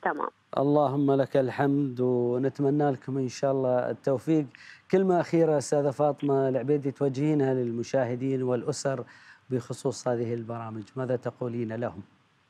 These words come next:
Speaker 1: آه، أشكركم أول شيء على استضافتي ل-، إني
Speaker 2: واجب،
Speaker 1: أتكلم
Speaker 2: الله
Speaker 1: عن
Speaker 2: يحفظك.
Speaker 1: البرامج الرقمية لهيئة الشارقة للمتاحف. آه، طبعًا نحن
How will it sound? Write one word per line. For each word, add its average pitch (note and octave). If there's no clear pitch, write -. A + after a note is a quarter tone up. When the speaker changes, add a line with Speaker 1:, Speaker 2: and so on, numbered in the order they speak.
Speaker 1:
آه، A#3
أشكركم A#3+
أول G#3
شيء A3
على G3
استضافتي G3+
ل-، F3
إني F#3+
Speaker 2:
واجب، C3+
Speaker 1:
أتكلم G#3
Speaker 2:
الله -
Speaker 1:
عن -
Speaker 2:
يحفظك. F3+
Speaker 1:
البرامج F#3+
الرقمية F#3
لهيئة F#3
الشارقة F#3+
للمتاحف. F#3+
آه، A3+
طبعًا A#3+
نحن A3+